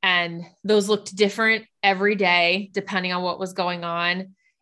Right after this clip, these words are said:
It, it manifested and felt different in my body, in my, in my spirit, in my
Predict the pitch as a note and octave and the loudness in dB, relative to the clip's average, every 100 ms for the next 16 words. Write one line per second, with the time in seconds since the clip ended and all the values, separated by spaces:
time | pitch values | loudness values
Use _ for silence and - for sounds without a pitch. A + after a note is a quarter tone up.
0 | - F#3+ F3+ E3+ - F3+ F3+ F#3 F#3 F#3+ | -4 -2 0 -2 -4 -6 0 0 2 2
1 | G3+ F#3+ F#3+ G3 F#3+ F3+ F3 - F#3+ G3 | 2 0 0 0 0 0 -6 0 0 0
2 | G3+ F#3+ - F#3 F3+ F3 F#3+ F3+ E3+ E3+ | -4 -6 -2 -2 -2 -4 -8 -6 -4 0
3 | F#3+ G3 G3 G3 F#3+ F3 E3+ E3+ E3 - | 4 4 2 0 -2 -4 -4 -4 -6 -8
4 | E3 E3 E3+ - A3 G3+ G3+ F#3+ F#3 - | -10 -10 -12 -8 0 2 4 4 4 0
5 | F3 E3+ E3 E3 E3 | -8 -6 -6 -4 -6